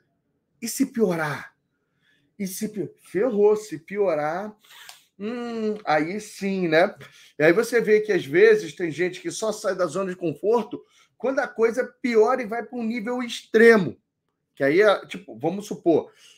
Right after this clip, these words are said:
eu, né? Eu, eu,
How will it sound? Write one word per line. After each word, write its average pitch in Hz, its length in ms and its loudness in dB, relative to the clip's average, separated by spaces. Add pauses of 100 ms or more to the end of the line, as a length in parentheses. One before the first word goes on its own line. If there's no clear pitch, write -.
(460)
eu, 208 440 4 (340)
né? 190 300 2 (540)
Eu, 523 180 2 (340)
eu, - 200 -8